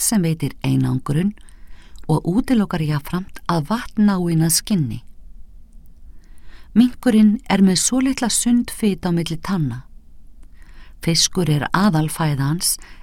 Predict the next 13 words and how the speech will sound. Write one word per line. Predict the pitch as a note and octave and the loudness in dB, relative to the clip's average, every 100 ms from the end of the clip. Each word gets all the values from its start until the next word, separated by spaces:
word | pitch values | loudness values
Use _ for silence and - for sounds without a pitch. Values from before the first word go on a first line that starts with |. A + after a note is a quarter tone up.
| - | -2
en | F3 - | 0 0
einnig | A#3+ C4+ C4+ | 2 4 6
leggur | G#3 - G3+ | 4 2 0
hann | F3+ | 0
sér | - D#3+ | 0 -4
til | - D#3 | -2 2
munns | D3 D#3+ A#3 - G3 | 4 4 4 2 2
ýmislegt | D#3+ - C#3+ - | 2 0 -4 -4
fleira, | D#3 D3 C3+ F3+ - - - - | -2 0 -2 -4 -8 -14 -16 -16
svo | - - | -6 0
sem | A3 F#3 | 0 0
fugla, | E3 D#3 - F3 A3+ - - - | -2 -4 -2 -2 -4 -10 -8 0
unga, | D#3 C#3 F3+ G3+ | 2 2 -2 -6